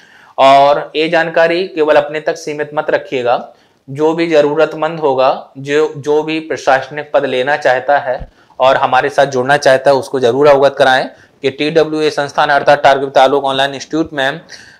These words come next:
आलोक सर और रवि सर के कुशल मार्गदर्श-, मार्ग निर्देशन में दो बैच प्रारंभ हो रहे हैं, पीसीएस प्री और पीसीएस प्री का मेंस।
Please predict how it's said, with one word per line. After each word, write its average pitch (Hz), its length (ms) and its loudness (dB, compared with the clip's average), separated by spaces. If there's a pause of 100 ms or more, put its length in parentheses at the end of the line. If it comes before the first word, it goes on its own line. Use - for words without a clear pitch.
आलोक 143 380 6
सर 160 220 6
और 156 100 4
रवि 147 200 4
सर 147 180 2
के 151 120 0
कुशल 147 300 -4
मार्गदर्श-, 131 600 -4
मार्ग 139 420 2
निर्देशन 135 480 -2
में 160 260 -4
दो 160 180 2
बैच 147 200 4
प्रारंभ 127 420 4
हो 135 100 0
रहे 147 160 4
हैं, - 360 -6 (120)
पीसीएस 147 380 2
प्री 147 260 2
और 170 80 6
पीसीएस 143 380 -2
प्री 135 240 0
का 131 120 4
मेंस। 90 340 -8